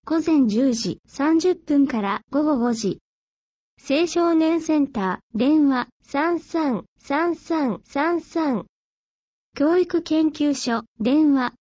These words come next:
二二四四一二。各児童館。市政に関する相談や要望、苦情などは市職員が毎日受け付けています。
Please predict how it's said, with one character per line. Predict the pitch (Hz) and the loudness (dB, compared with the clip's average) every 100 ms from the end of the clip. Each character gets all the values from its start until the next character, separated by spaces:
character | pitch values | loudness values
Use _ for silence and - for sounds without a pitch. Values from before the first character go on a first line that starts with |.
| - | -2
二 | 294 381 381 | 2 4 4
二 | 359 294 185 - | 4 2 -2 -6
四 | - 254 330 359 | -4 0 2 2
四 | 370 349 254 202 | 2 2 2 0
一 | - 269 | -4 0
二。 | 254 247 190 - _ _ _ _ _ _ _ _ - | 2 2 0 -6 _ _ _ _ _ _ _ _ -6
各 | 330 330 | -4 -2
児 | 240 226 | 0 0
童 | 277 311 | 2 0
館。 | 302 233 196 - _ _ _ _ _ _ _ _ _ _ _ _ _ | -2 -4 -4 -6 _ _ _ _ _ _ _ _ _ _ _ _ _
市 | - - | -12 -10
政 | 226 320 330 | -4 0 2
に | 320 | 2
関 | 320 311 311 | 2 0 2
す | 277 | 0
る | 226 | -2
相 | 208 240 277 | -2 -2 0
談 | 277 294 285 | 0 2 2
や | 285 | 2
要 | 269 269 262 | 2 2 2
望、 | 214 208 185 - _ _ _ | 0 -2 -4 -8 _ _ _
苦 | - 285 | -2 0
情 | 277 302 | 2 2
な | 311 | 2
ど | 302 247 | 2 0
は | 214 196 - _ | 0 -2 -6 _
市 | - 339 | -2 -2
職 | - 233 226 | 0 -2 2
員 | 320 285 | 4 4
が | 214 202 - | 2 -2 -4
毎 | 285 311 311 | -2 2 4
日 | 277 233 226 220 214 - | 4 2 -2 -4 -4 -6
受 | 214 330 | -4 -2
け | 339 | -4
付 | - 302 | -6 -6
け | |
て | 233 | -2
い | 208 | 0
ま | 185 180 | 0 -2
す。 | 220 - | -8 -18